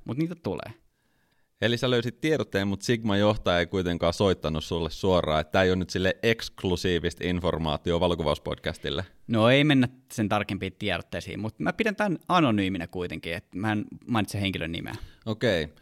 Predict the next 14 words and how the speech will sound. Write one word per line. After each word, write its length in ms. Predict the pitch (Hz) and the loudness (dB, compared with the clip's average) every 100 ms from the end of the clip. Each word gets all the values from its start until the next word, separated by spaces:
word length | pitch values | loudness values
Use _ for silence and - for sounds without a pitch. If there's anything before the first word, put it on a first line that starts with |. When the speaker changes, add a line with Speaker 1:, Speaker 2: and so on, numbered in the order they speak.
| _ _ _ 113 | _ _ _ -6
Speaker 2:
No 80 | |
tota, 320 | 110 120 123 - _ 120 | -2 0 0 -2 _ -6
bajoneteista 1120 | 104 151 202 175 123 120 117 110 95 - 90 | 2 4 4 2 2 2 2 2 2 2 -4
puheen 640 | - 120 113 107 95 85 - | -2 2 2 4 0 0 0
ollen, 520 | 92 90 80 71 73 - _ - | 2 2 2 -2 -6 -12 _ -4
selvennetääs 760 | 139 160 147 117 104 95 92 | 0 0 2 0 2 0 2
nyt 300 | 101 90 - - 107 | -2 -4 -6 -6 2
vauhdilla, 580 | 104 98 90 85 80 | 2 2 2 0 2
että 280 | 78 - 82 - | -2 -4 -8 -4
mikä 360 | 110 117 117 92 | -2 -2 0 -2
se 180 | 92 80 | -2 -4
bajonetti 880 | 92 101 92 82 76 - 73 69 - | 0 2 4 0 -4 -10 -10 -6 0
on. 380 | 95 92 82 78 - - - _ _ - | 2 2 0 -6 -12 -20 -20 _ _ -6
Ähm, 340 | 92 92 90 | -2 0 0